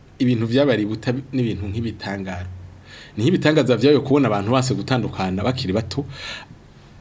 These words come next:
Ahandi abarundi bariko bari, kuko bari biga mu ishuri, abandi basize muhiri wabo, bamwe bahunze, abandi bariko baricana.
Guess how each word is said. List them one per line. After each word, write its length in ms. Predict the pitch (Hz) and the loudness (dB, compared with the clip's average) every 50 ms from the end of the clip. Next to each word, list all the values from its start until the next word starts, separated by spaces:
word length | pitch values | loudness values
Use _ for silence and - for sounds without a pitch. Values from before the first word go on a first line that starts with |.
| - - - | -16 -8 -6
Ahandi 360 | 120 113 123 143 170 160 131 | -4 -2 0 0 2 2 2
abarundi 320 | 123 120 123 139 147 135 131 | 2 4 4 4 4 4 4
bariko 240 | 135 127 131 131 131 | 4 2 2 2 2
bari, 140 | 120 127 | 2 2
kuko 220 | - 139 131 - 208 | 0 -4 -2 0 2
bari 220 | 185 170 170 175 | 2 2 2 2
biga 460 | 139 135 147 156 175 165 143 135 117 | 0 -2 -2 0 0 2 2 2 2
mu 120 | 127 127 120 | 2 2 0
ishuri, 300 | 110 - - 151 151 147 | 2 2 4 4 6 6
abandi 220 | 131 135 135 135 | 6 4 4 4
basize 340 | 131 131 127 131 110 98 107 | 2 2 2 0 0 0 0
muhiri 240 | 110 104 113 123 131 | 0 2 2 4 4
wabo, 400 | 117 117 117 117 107 104 127 - - - - - | 4 4 4 2 2 0 -2 -6 -8 -10 -6 -2
bamwe 260 | 120 113 120 127 123 | 0 2 2 4 4
bahunze, 640 | 117 113 107 95 92 98 95 95 92 92 92 123 151 - - - - - - | 4 4 4 2 2 0 0 2 0 0 0 0 -2 -2 -4 -12 -14 -8 -2
abandi 280 | - 113 117 127 117 | 0 2 4 4 6
bariko 220 | 117 113 113 - 113 | 4 4 4 4 2
baricana. 440 | 107 101 101 92 - - - 90 90 | 2 2 2 2 0 -2 -4 -4 -6